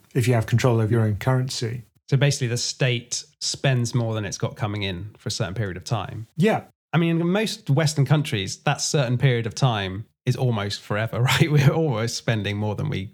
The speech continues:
Speaker 2: take in in taxes.
Speaker 1: Well, that again, we can talk about that because I think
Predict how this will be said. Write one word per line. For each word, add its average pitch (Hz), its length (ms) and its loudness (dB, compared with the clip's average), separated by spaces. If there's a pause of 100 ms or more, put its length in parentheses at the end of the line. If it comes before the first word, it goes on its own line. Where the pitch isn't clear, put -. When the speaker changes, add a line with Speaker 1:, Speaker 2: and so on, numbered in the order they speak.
Speaker 2:
take 107 220 -2
in 95 100 -4
in 92 80 -6
taxes. - 640 -8
Speaker 1:
Well, 170 80 4
that 190 200 6
again, 151 560 2
we 131 140 2
can 123 140 2
talk 127 180 2
about 113 240 2
that 123 300 0
because 123 240 0
I 127 60 4
think 131 380 0